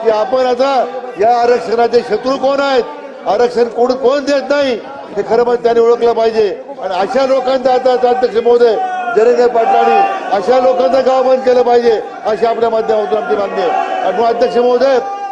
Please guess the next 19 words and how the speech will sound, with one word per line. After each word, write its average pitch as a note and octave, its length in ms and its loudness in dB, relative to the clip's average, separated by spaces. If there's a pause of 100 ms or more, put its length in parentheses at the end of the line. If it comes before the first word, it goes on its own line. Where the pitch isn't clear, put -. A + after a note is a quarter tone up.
(220)
या A#3 160 2
प्रश्नाचं A#3+ 560 0
आम्हाला A#3+ 220 2
राजकारण A#3 360 2
करायचं A#3 420 2
नाही, A#3 180 0 (540)
या A#3 100 4
प्रश्नामध्ये A#3+ 640 0
कुठली A#3 300 0
वेगळी A#3 260 2
भूमिका A#3 360 2
आमची A#3 220 -2
नाही, B3 220 2 (500)
परंतु A#3 320 2
सरकार B3 520 0 (960)
एक B3+ 120 4
पाऊल B3+ 180 0
पुढे C4 280 0
टाकतंय. A#3 400 0